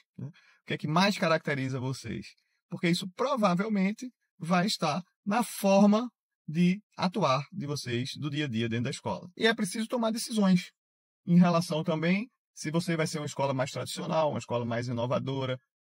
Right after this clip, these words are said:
né? Como é que vai ser o posicionamento de vocês. Mas esse é um assunto pro próximo vídeo.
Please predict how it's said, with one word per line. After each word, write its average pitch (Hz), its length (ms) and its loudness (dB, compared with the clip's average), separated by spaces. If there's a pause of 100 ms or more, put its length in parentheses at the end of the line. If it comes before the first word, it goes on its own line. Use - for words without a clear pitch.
(180)
né? 107 120 -10
Como 127 180 -6
é - 60 -4
que - 60 -10
vai 123 100 -4
ser 127 160 -8
o 123 80 -10
posicionamento 120 680 -6
de 117 80 -8
vocês. 139 460 -6 (380)
Mas 180 260 4
esse 202 320 0
é 202 100 2
um 196 120 4
assunto 170 380 -2
pro 202 200 -2
próximo 175 460 2
vídeo. 104 340 -4